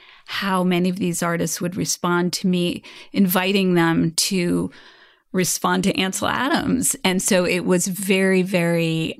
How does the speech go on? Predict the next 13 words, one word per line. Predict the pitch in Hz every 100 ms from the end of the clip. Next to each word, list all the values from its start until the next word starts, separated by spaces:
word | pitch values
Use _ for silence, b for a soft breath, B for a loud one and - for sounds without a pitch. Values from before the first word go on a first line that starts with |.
| -
reassuring | 180 185 185 - 180 170 165 165
and | - 170 170
very | 170 170 165
cheering | 160 - 254 254 180 170 165
to | 160 - 185 175 170
work | 180 185 196 196
with | 196 175
such | - 180 175
an | 175
amazing | 170 175 202 196
group | 175 170 160
of | 160
artists | 170 165 160 160 160 -